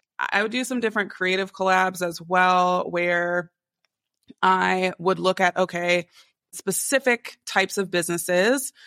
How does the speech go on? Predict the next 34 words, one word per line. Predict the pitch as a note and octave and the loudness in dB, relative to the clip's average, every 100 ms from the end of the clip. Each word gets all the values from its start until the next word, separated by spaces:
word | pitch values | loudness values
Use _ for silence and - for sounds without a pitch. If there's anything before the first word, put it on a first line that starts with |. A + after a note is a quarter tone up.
| - - | -12 -4
like | F3+ | -4
copywriters, | - G#3+ G#3 F3 C3+ A2 A2+ - | 0 0 2 0 -2 -4 -6 -4
for | F2+ | -4
example. | - - - - - E3+ - | -4 -4 -4 0 2 2 0
We | F3+ | -2
had | F3 F3 | 0 0
a | - | 0
pretty | G3+ F#3+ | -2 -4
strong | - F3 E3 - | 0 0 0 -2
copywriters | F#3 F3+ F3 E3+ E3+ - | -2 0 2 2 0 0
presence | G#3 F3+ D#3+ E3+ | 0 0 -2 -2
in | E3+ | 0
our | E3+ E3+ | 0 -2
group | - F3 - - | -4 -4 -6 -4
coaching | C4 C4 F#3+ | -2 0 2
program. | F3+ E3+ E3+ | 2 2 0
And | E3+ E3+ | -2 -2
so | E3+ E3 E3+ - - - _ _ | 0 0 0 -6 -20 -20 _ _
I | F3+ F3 F3 F3 F3 F3+ - _ _ | 4 4 2 0 -2 -4 -12 _ _
started | - A3 G#3 | 0 2 2
to | - G3 F3 | 0 -4 -2
reach | F3 F3+ | -2 0
out | F3 F3 - | 0 -2 -4
to | - F3 E3+ E3+ - | -6 -4 -2 -4 -6
copywriters | - - F3 F3 F3 F3 F3+ - | -4 -2 0 2 2 0 -2 -4
who | F3 E3+ E3 E3+ - | -2 -2 -2 -4 -6
had | E3+ F3 - | -4 -2 0
audiences | E3+ F3+ F#3 F#3+ | 0 0 -4 -8
of | G3+ | -2
copywriters | C4+ C4 F3+ F3+ F3+ F3+ - - _ | -2 0 0 2 0 -2 -10 -20 _
and | F3 F3 | -6 -2
said, | F3+ | 0
"Hey, | F#3 F#3 F3 F3+ _ _ _ | 2 2 2 -2 _ _ _
like, | F2+ E2+ E2+ | -2 -2 -4